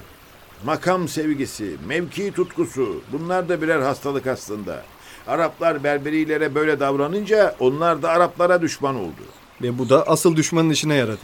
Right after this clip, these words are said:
Speaker 1: Aynen öyle oldu oğlum. Tam dediğin gibi. Olaylar önce Kuzey Afrika'da başladı. Berberiler Araplara karşı ayaklandılar. Asabiyet duygusu aşırı kaçınca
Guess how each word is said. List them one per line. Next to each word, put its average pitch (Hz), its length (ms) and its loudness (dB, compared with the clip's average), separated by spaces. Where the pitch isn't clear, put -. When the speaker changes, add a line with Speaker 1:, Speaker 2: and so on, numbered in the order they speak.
Speaker 1:
Aynen 190 440 4
öyle 160 200 4
oldu 131 280 8
oğlum. 113 300 0
Tam 170 260 0
dediğin 151 380 0
gibi. 104 260 -6
Olaylar 165 480 4
önce 170 520 2
Kuzey 147 260 2
Afrika'da 127 520 0
başladı. 95 460 -4
Berberiler 147 600 2
Araplara 160 540 2
karşı 147 320 -4
ayaklandılar. 151 720 -2
Asabiyet 156 680 2
duygusu 165 500 -2
aşırı 160 380 0
kaçınca 143 760 2